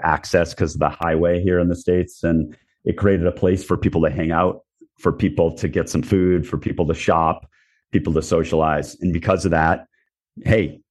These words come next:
they could have tenants who that would then pay rent and sell stuff, right? And it's not dissimilar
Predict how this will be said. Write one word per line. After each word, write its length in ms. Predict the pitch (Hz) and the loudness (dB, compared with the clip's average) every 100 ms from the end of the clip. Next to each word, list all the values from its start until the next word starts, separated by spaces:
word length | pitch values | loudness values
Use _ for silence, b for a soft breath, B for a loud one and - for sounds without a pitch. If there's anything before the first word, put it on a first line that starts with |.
| - | -4
they 140 | 76 | -2
could 180 | 76 73 | -2 -2
have 220 | 76 73 | -2 -6
tenants 500 | - 85 131 143 - | -4 -2 -2 -4 -10
who 160 | - 82 | -4 0
that 300 | 80 78 - | 0 -2 -6
would 200 | 90 82 | -4 -2
then 520 | 85 80 78 80 - _ _ | 0 -2 -2 -6 -8 _ _
pay 140 | - 82 | -2 0
rent 360 | 85 117 147 | 2 0 0
and 320 | 95 85 82 - | 0 0 -2 -4
sell 240 | - 160 - | -2 -2 -2
stuff, 320 | - - - | -4 -4 0
right? 240 | 76 110 - | 2 2 0
And 220 | 98 87 B B - | 0 0 B B -4
it's 160 | 98 | 2
not 240 | 120 117 - | 2 2 2
dissimilar 720 | 98 120 117 113 95 98 | 0 2 2 4 2 0